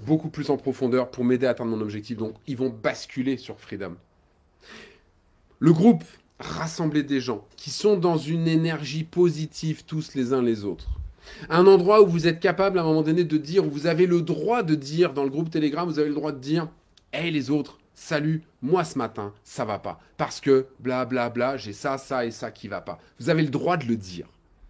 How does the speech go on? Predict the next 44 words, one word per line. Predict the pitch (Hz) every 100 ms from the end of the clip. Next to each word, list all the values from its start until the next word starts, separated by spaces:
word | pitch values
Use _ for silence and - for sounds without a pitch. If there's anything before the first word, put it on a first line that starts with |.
| _ _ _ _ -
Et | 123
les | 131
autres | 156 156
vont | 135
vous | 113
dire | 104 110 107 _
ce | -
qu'ils | - 90 110
ont | 101
à |
vous | 82 82
dire. | 92 85 - _ _ _ _ _ _ _ _ _ _ _ _ _ _ _ _ _ _ _ _
Et | 107
c'est | -
important. | 113 104 - 80 - - _ _ _ _ - - -
C'est | - 151
important | 156 160 160 196 202
à |
un |
moment | 170 156 156
donné | 151 165
de, | 175 151 143 -
vous | 123
savez, | 175
il | 208
y |
a |
ce | 160
truc | 170
qui | 165 160
dit, |
on | 180 160
est |
la | 143 139
somme | 170 165 151
de, | 131 127 120 - -
on |
est | 135
la | 139
somme | 170 170
de |
la | 151
moyenne | 139 139 151 160
de, | 135 127 123 123 120 117 117 117